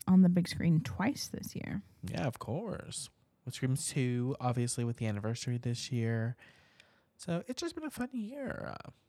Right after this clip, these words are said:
Speaker 1: I hope, I hope twenty twenty-three, my only, like, solid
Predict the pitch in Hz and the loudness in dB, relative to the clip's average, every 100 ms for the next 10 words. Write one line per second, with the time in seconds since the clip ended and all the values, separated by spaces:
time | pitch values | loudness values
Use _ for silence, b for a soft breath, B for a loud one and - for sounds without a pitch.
0 | _ _ _ _ _ 294 349 453 480 - | _ _ _ _ _ 0 2 2 6 12
1 | - - _ _ 302 302 339 - 294 262 | 12 12 _ _ 2 4 2 6 6 6
2 | 254 220 220 190 190 208 208 - 233 254 | 4 4 6 4 6 8 8 10 10 10
3 | 254 247 190 185 - 196 185 185 180 180 | 10 8 6 4 4 6 6 6 6 6